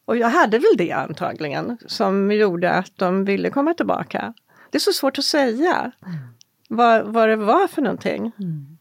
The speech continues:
Speaker 2: Men när, när, när folk söker sig till span, vad är det det blir ju liksom, alla älskar ju det här. Säger man, "Ska vi gå och spa till någon?" så ser de flesta liksom lugna, avslappnade, nyfikna ut. Vad är det vi längtar efter som vi får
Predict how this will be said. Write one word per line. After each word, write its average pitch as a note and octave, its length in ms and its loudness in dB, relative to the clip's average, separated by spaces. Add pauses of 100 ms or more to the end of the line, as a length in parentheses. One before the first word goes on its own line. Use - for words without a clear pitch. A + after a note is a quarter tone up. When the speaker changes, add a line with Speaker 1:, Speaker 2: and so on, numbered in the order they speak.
(120)
Speaker 2:
Men A3 180 2
när, B3+ 160 4
när, C4 300 2 (100)
när B3+ 200 2
folk B3+ 300 -2 (180)
söker D4 460 0
sig F#3 180 -4
till E3+ 180 -4
span, - 580 -2
vad A3 120 0
är A#3 180 2
det A3+ 200 -2 (640)
det F#3+ 240 -6
blir A3+ 220 4
ju G#3+ 100 6
liksom, F#3+ 340 0
alla G3 260 0
älskar G3 500 0
ju G3+ 60 4
det F3+ 80 4
här. D3+ 280 -2
Säger G3 340 0
man, F3 180 2
"Ska - 120 -4
vi E3 80 0
gå E3 80 0
och D#3 80 -2
spa D#3 380 2
till D#3 160 -4
någon?" C3+ 140 0
så D#3 140 -4
ser D#3 200 -2
de C#3+ 120 -2
flesta C#3+ 340 -6
liksom C#3+ 320 -4
lugna, D3+ 420 2
avslappnade, C#3 1000 -2 (580)
nyfikna D3 840 -2
ut. C#3+ 320 -4
Vad A3 140 0
är E3 260 0
det D#3 100 -4
vi F3+ 120 -4
längtar G3 580 -4
efter - 460 -10
som - 180 -8
vi F3 140 -6
får - 380 -8